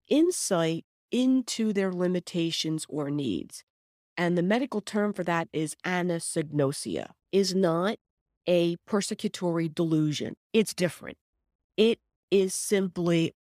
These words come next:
a failure to recognize the amount of help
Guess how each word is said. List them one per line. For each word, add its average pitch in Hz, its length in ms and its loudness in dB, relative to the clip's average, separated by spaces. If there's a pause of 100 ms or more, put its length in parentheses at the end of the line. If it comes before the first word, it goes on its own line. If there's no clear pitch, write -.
(100)
a 156 80 -4
failure 208 500 0
to - 180 -4
recognize 214 880 -6 (600)
the 175 80 0
amount 160 280 2
of 147 120 -4
help 139 280 -2